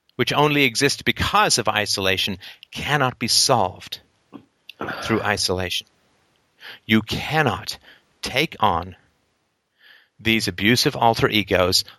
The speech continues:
on your own, because they're only there because you were on your own. They grow and feast on your solitude. You need a connection, a support,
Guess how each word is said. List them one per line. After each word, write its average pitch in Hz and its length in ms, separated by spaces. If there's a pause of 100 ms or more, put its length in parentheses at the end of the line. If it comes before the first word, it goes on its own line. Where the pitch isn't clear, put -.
(120)
on 101 240
your 98 220
own, 85 320 (320)
because 104 260
they're - 220
only 117 340
there 113 500 (300)
because 101 360
you 98 120
were 87 200
on 87 180
your 85 220
own. 82 280 (300)
They 107 140
grow 104 540 (200)
and 101 180
feast - 480 (100)
on 104 140
your 95 140
solitude. 117 760
You 101 140
need 98 400
a 92 120
connection, 95 680 (260)
a 101 140
support, - 800